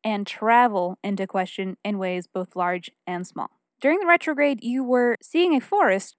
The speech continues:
but struggling to see the individual trees. In focusing on the bigger picture, finer details were overlooked.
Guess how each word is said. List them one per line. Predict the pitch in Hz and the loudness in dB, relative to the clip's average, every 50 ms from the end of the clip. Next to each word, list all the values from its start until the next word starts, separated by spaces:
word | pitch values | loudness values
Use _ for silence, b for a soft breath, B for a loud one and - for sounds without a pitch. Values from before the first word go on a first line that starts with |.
| _ - | _ 0
but | 226 214 | 0 0
struggling | - - - - 269 254 262 254 247 247 | 0 -2 2 2 4 4 6 4 4 2
to | - - | 2 -2
see | - - - 220 220 | -8 -8 -6 -8 -8
the | - 214 - | -8 -8 -4
individual | - 254 240 226 220 196 220 190 190 202 190 190 190 | 0 0 2 2 2 0 -2 -4 -4 -4 -4 -4 -4
trees. | - - - - - 180 170 151 - - - - - - _ _ _ _ | -6 -10 -14 -12 -12 -12 -12 -12 -16 -20 -20 -20 -20 -20 _ _ _ _
In | - 277 294 | 0 2 6
focusing | - 349 370 - 381 - 339 320 302 | 8 6 6 6 2 -2 0 2 2
on | 285 262 | 2 2
the | 254 240 220 208 - _ _ _ - | 4 2 2 2 0 _ _ _ 0
bigger | 277 285 285 285 | 2 2 2 2
picture, | 262 - 285 - - - 185 175 175 185 _ _ _ _ _ _ _ _ - | 0 -2 -6 -6 -4 -4 -4 -4 -4 -8 _ _ _ _ _ _ _ _ -2
finer | - 285 277 294 294 294 254 | 4 6 6 6 6 4 4
details | 247 254 262 - 220 202 190 185 180 - | 2 0 0 0 0 0 0 0 -4 -6
were | - 196 190 185 185 - _ _ | -4 -2 -2 -2 -2 -6 _ _
overlooked. | - 208 190 - 170 160 - - - _ - - | -6 -6 -4 -6 -8 -10 -10 -12 -14 _ -20 -20